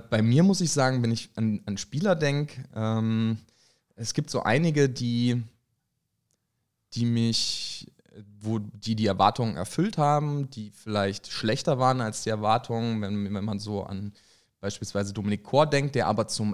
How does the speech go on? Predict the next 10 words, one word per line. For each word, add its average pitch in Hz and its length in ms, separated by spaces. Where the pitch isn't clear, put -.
Ende 139 320
der 127 160
Saison 117 340
auf 101 160
jeden 110 160
Fall 107 220
noch 107 220
mal 98 220
was, - 300
äh, 92 380